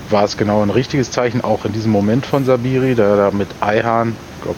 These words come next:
Ayhan war's, ähm, sich so ein bisschen gekabbelt hatte. Ähm, und ja, dem so ganz unmissverständlich mitgeteilt hat, "Du schiebst mich hier nicht jetzt,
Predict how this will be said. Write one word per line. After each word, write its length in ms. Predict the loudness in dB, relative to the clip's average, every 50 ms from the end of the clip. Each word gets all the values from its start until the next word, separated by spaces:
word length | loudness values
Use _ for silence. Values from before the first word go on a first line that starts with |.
| -8 -6 -4
Ayhan 300 | -4 -2 -2 -4 -2 0
war's, 300 | 0 0 0 -2 -6 -12 -14 -16 -16 -12 -8 -6 -4
ähm, 180 | -4 -4 -4 -6 -10 -14 -14 -14 -14 -14 -14 -6
sich 160 | -4 -2 -2 0
so 80 | 0
ein 60 | 0
bisschen 200 | 0 -2 -2 -2
gekabbelt 520 | -2 -2 -2 -2 -2 0 0 0 0 0 -2
hatte. 280 | -2 0 0 0 0 0 -4 -10 -16 -16 -16 -16 -16 -18 -18 -18 -18 -16 -16 -16 -16 -14 -14 -14 -12 -12 -12 -8 -2
Ähm, 520 | 2 4 4 6 6 4 4 4 4 2 2 2
und 460 | 2 2 2 4 4 2 2 0 -4 -10 -12 -16 -16 -16 -12 -4 -2
ja, 100 | -2 2
dem 260 | 2 2 2 4 2
so 160 | 2 2 2 2 -2 -6 -12 -14 -14 -14 -6 -2
ganz 260 | 0 0 0 0 -2
unmissverständlich 840 | -4 -2 0 2 2 2 2 0 -2 -2 0 0 0 0 0 -2 -2
mitgeteilt 580 | -2 -2 0 0 -2 -2 0 2 2 2 2 2
hat, 200 | 2 0 0 -2 -6 -10 -4
"Du 340 | 0 0 2 2 0 0 -2 -4 -6 -8 -10 -12 -14 -16 -12 -8 -6
schiebst 360 | -4 -2 -2 -4 -4 -2 -2
mich 140 | -2 0 0
hier 160 | 0 2 2
nicht 200 | 2 2 2 0
jetzt, 320 | 0 -2 -2 -6 -10 -10